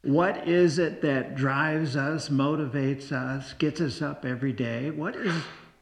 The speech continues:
life about? Why are we living? What's the point? The answer is one word.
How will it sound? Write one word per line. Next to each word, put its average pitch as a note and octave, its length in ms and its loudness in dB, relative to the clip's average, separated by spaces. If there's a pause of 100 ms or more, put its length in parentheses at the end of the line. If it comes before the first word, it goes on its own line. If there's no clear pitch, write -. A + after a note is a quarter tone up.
(340)
life C#3 560 0
about? F3 640 -4 (2250)
Why C#3 380 2
are F#3+ 180 0
we G3+ 160 4
living? G3+ 640 0 (1600)
What's C3+ 260 0
the - 80 0
point? F#3 360 -2 (4000)
The E3 180 8
answer D#3+ 440 0
is C3 180 0
one C3+ 300 2
word. D#3+ 320 -2